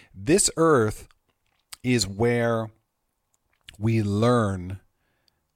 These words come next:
the entrance of the kingdom of God, the teachings of the kingdom of God.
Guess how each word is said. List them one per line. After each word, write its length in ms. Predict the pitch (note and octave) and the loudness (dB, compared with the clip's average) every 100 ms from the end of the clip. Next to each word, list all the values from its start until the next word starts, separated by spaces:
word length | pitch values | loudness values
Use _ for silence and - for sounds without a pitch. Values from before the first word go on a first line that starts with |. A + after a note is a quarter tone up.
| _ _ | _ _
the 160 | A2+ G#2+ - | -8 -4 0
entrance 520 | D3 D3+ - G#2 - - | 0 0 -6 -6 -8 -2
of 180 | A#2 G2+ | -2 -2
the 80 | G#2+ | -6
kingdom 340 | - A2+ G2+ | -8 -8 -6
of 120 | F#2+ | -6
God, 220 | F#2+ E2+ | -4 -6
the 80 | - | -6
teachings 580 | - - D#3 - A2+ G2+ | -8 -6 -6 -4 -6 -6
of 180 | G#2+ A2 | -6 -8
the 100 | G2+ | -8
kingdom 320 | - G#2+ G2 | -10 -8 -8
of 140 | F2+ | -10
God. 280 | E2 F2+ D2+ | -8 -8 -8